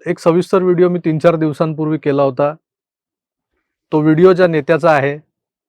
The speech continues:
किंवा ज्या, अं, so called आमदाराचा आहे, त्याच्या बाबतीत जे काही परसेप्शन क्रिएट झालं होतं की तो नेमका कोण आणि त्याची जी विचारणा सुरू झाली की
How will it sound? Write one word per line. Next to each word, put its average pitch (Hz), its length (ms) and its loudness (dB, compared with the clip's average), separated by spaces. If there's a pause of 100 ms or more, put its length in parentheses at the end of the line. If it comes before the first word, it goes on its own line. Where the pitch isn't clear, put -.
(320)
किंवा 131 160 -2
ज्या, 143 380 0
अं, 127 680 -12 (580)
so 135 100 0 (100)
called 147 260 0
आमदाराचा 135 640 -4
आहे, 123 220 -6 (2000)
त्याच्या 170 720 4 (180)
बाबतीत 139 560 -2 (600)
जे 131 100 -2
काही 165 180 0
परसेप्शन 160 580 -2
क्रिएट 156 260 -2
झालं 127 240 -2
होतं 123 200 -6
की 147 120 -6
तो 160 120 -6
नेमका 151 300 -4
कोण 151 360 -2 (920)
आणि 135 380 -8 (840)
त्याची 139 220 -2
जी 151 120 0
विचारणा 156 520 0
सुरू 139 280 -2
झाली 120 200 -2
की 120 460 -8